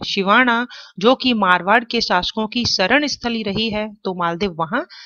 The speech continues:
चले जाते हैं और जोधपुर पर शेरशाह सूरी का अधिकार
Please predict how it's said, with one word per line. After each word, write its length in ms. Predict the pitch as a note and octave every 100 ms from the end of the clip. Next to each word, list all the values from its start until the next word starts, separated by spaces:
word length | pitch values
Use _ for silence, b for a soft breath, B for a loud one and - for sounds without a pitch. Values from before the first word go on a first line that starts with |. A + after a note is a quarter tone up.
| B -
चले 240 | G#3+ G3
जाते 280 | F3 D#3 F3+
हैं 60 | F3+
और 120 | E3+
जोधपुर 440 | G#3 B3 - G#3+ G3+
पर 120 | G#3+
शेरशाह 400 | G#3 F3+ F3+ F#3
सूरी 260 | F#3 F3 E3
का 140 | F3
अधिकार 440 | E3 E3 - C#4